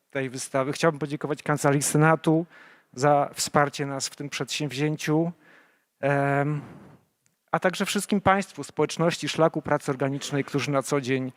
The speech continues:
wspierają nas w budowie tej idei. Zanim,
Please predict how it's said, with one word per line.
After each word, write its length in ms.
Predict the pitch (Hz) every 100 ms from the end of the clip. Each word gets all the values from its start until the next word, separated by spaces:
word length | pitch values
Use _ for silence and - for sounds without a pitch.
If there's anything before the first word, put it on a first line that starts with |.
| - - _
wspierają 520 | - - 143 139 135
nas 260 | 127 131 -
w 120 | 113
budowie 380 | 135 127 143 139
tej 300 | 131 127 131
idei. 460 | 120 160 175 233 - - - - _
Zanim, 600 | 127 180 202 180 175